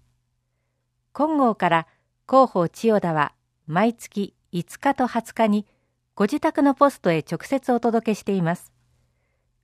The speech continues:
これからも皆さんに役立つ情報をお届けしてまいりますので、ぜひご確認ください。今号の特集は、区の新年度予算です。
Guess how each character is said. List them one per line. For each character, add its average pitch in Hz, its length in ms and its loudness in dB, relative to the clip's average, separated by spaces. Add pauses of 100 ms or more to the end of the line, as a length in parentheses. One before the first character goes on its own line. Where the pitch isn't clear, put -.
(140)
こ 190 120 0
れ 233 100 0
か 233 100 4
ら 226 120 4
も 165 200 0 (340)
皆 226 240 4
さ 269 140 0
ん 214 80 2
に 180 100 2
役 175 220 0
立 240 300 0
つ - 20 -20
情 190 180 2
報 185 440 0
を - 140 -8
お 165 100 -4
届 220 320 0
け - 20 -2
し - 80 -6
て 208 120 -2
ま 202 120 2
い 208 60 2
り 202 80 2
ま 220 120 2
す 220 120 -6
の 180 120 0
で、 156 160 -4 (400)
ぜ 240 140 0
ひ - 140 -12 (100)
ご 170 140 -2
確 202 220 0
認 196 160 2
く 190 80 -4
だ 190 120 0
さ 196 160 -4
い。 175 100 -6 (1160)
今 330 240 0
号 285 160 4
の 190 140 2
特 175 200 -4
集 190 220 -2
は、 180 180 2 (440)
区 262 120 4
の 208 100 4
新 196 260 2
年 262 200 6
度 247 100 2
予 240 140 2
算 170 240 -2
で 147 80 -6
す。 - 200 -18